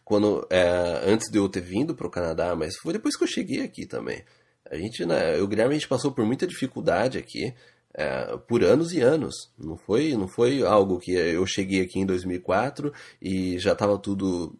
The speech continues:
é, solucionado porque eu já tava aqui. Não, foi realmente uma batalha de anos, é, mas que realmente,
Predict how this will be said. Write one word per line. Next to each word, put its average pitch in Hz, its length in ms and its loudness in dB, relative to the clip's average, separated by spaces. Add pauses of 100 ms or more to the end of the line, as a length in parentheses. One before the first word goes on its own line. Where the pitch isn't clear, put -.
(220)
é, 82 240 0
solucionado 85 800 0
porque - 180 -10
eu 87 60 -4
já 85 100 -6
tava 82 220 -4
aqui. - 200 -8
Não, 135 300 -2 (300)
foi - 160 2
realmente 151 300 2
uma 139 120 2
batalha 120 640 2
de 95 200 0
anos, 110 600 2 (400)
é, 76 640 -2
mas 101 200 -2
que - 120 -10
realmente, 98 540 -2